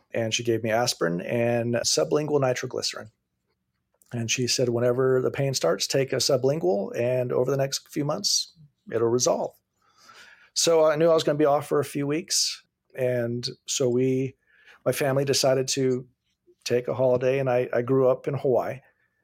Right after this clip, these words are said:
And so when we decided to go back and just, just try to relax as much as possible. And so we immediately left and went to Hawaii and, you know, visited my family there. And the problem was it wasn't relaxing.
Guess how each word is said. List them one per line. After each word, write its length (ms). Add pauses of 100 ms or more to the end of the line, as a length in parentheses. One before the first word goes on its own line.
(100)
And 240
so 260
when 280
we 140
decided 320
to 60
go 140
back 340 (320)
and 500
just, 360 (140)
just 220
try 160
to 60
relax 480
as 100
much 200
as 60
possible. 520 (540)
And 300
so 540
we 120
immediately 580
left 420 (200)
and 400
went 160
to 100
Hawaii 400
and, 200 (460)
you 140
know, 80
visited 360
my 120
family 360
there. 280
And 160 (460)
the 120
problem 680
was 180
it 80
wasn't 280
relaxing. 600